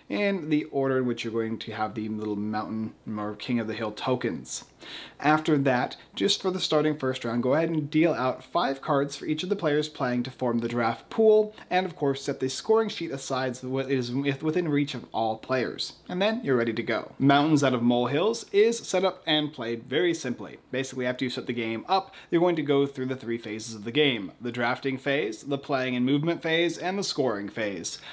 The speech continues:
How the drafting phase works is, as stated, you're going to deal out five cards for each player to form a pool, and then each player in the turn order of the player with the, uh,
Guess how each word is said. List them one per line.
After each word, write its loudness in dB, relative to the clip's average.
How 4
the 4
drafting 2
phase -2
works -2
is, 2
as -2
stated, 2
you're 2
going 2
to -2
deal 0
out 0
five -2
cards -4
for -12
each -6
player -2
to -6
form 0
a -2
pool, 4
and 0
then 2
each 0
player 4
in 6
the 6
turn 0
order 4
of -2
the 4
player 2
with -4
the, 0
uh, -6